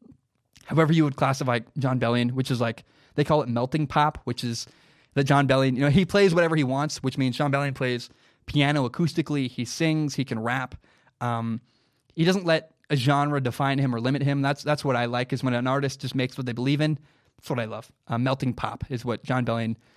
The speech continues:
it's what Quinn ninety-two called John Bellion one time in an interview. And I was like, "Ah, that's pretty good." Uh, if you don't ever, if you love music like I do, I, I love music, man. It's, it's my,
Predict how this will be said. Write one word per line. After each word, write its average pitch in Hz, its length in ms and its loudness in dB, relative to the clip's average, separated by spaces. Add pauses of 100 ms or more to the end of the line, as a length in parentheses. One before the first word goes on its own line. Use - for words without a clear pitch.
(180)
it's 156 120 -4
what 165 140 0
Quinn 208 200 2
ninety-two 160 400 2
called 156 320 2
John 131 260 2
Bellion 120 320 2
one 117 200 0
time 117 240 -2
in 110 60 -2
an 123 60 0
interview. 117 300 0
And 113 80 -10 (400)
I 139 60 0
was 139 80 0
like, 175 120 -4
"Ah, 392 180 2 (140)
that's - 120 -10
pretty 208 180 0
good." 175 260 4 (320)
Uh, 160 180 2
if 170 120 0
you 202 60 2
don't 226 260 0 (240)
ever, 160 280 2
if 147 140 0
you 190 80 2
love 202 140 4
music 156 340 2
like 131 220 0
I 127 100 2
do, 113 140 0
I, 120 120 -2
I 127 120 0
love 131 180 2
music, 120 260 0
man. 123 160 0
It's, 117 160 -6
it's 117 140 -12
my, 117 200 0